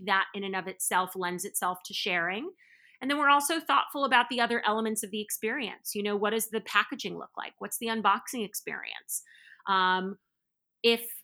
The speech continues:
you know, unfortunately you had a negative experience as part of your, um, receiving your product, which can happen. We work with different shipping carriers and, you know, and external parties that can sometimes not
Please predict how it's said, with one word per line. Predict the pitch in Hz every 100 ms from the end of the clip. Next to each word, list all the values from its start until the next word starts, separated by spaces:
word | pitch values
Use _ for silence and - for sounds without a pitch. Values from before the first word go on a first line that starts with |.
| - - - _ _ _ _ _
you | 240
know, | 220 190 180 190
unfortunately | 233 247 233 240 226 214
you | 214 214
had | 208 220 196 196 -
a |
negative | 214 220 220 294
experience | 254 - - 202 196 202 202
as |
part | - - 190 190
of | 175
your, | 196 185 185 175 175 -
um, | 175 175 170 175 180 -
receiving | 220 - 269 311
your | 254 208
product, | 202 175 233 226
which | 208 -
can | 294
happen. | - 190 240 285
We | 240
work | 208 214
with | 208
different | 214 208 202
shipping | - 214 214
carriers | 208 208 190 196 196 202 196
and, | 196 208 - - _
you | 277
know, | 254 233
and | 233
external | 233 - - 240 233
parties | - 208 196 208 240 240
that | 208 -
can | 214
sometimes | 208 202 208 202 185 196
not | 196 190